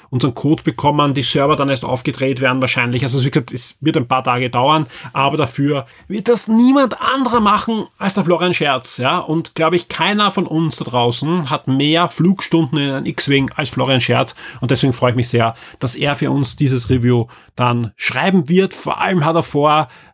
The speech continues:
gleich mindestens zwei Versionen davon anzusehen und in V R und ohne V R und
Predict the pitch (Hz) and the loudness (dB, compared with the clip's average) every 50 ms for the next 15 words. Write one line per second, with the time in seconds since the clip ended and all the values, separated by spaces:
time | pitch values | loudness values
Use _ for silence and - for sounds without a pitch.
0 | _ - 156 151 - 160 151 156 165 - - 139 - - 156 151 160 151 131 - | _ -4 -4 -4 -2 0 0 2 2 0 -2 -6 -4 -2 0 2 2 2 2 2
1 | 147 131 127 127 127 - 143 135 135 139 143 160 - - 143 - 139 135 139 160 | 2 0 0 0 -2 -2 -4 -6 -4 -2 -2 -2 -4 -6 -4 -2 0 0 2 2
2 | 185 196 - - - 139 139 139 135 139 123 - - - - 196 208 180 180 165 | 0 0 -2 -4 -4 -2 -2 -2 -2 -4 -6 -10 -10 -2 2 2 4 4 2 0
3 | 143 143 151 156 151 147 - 165 175 - - 165 170 165 147 139 143 135 139 147 | 0 0 0 0 -2 -2 -6 -8 -8 -6 -4 -2 -2 -2 -2 -2 -4 -4 -2 0
4 | 147 143 147 147 160 160 156 - - - - | 0 0 -2 -4 -6 -8 -10 -10 -14 -20 -20